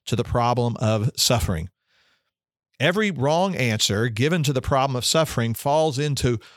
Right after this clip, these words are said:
one of the following answer categories. Now, one of my favorite authors on the subject of suffering,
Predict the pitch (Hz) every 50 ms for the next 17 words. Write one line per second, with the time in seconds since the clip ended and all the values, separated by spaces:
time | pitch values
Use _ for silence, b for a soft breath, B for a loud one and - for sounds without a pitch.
0 | B B - 127 143 156 170 170 143 139 - - - 156 - 151 156 151 139 131
1 | 117 113 117 117 117 123 123 b b b b b _ _ 127 131 143 151 147 -
2 | - - 131 131 127 - - 147 143 143 135 123 104 104 92 80 76 76 - -
3 | - - - - - - _ _ _ _ _ _ _ _ _ _ _ _ _ _
4 | _ _ _ _ _ _ _ _ _ _ 127 123 120 117 135 143 139 127 117 113
5 | 101 - 156 151 147 131 117 123 135 160 160 - 139 123 120 120 120 123 104 120
6 | 117 117 113 - - 131 123 117 123 120 110 - 104 104 95 - - - 120 113
7 | - - 117 117 135 143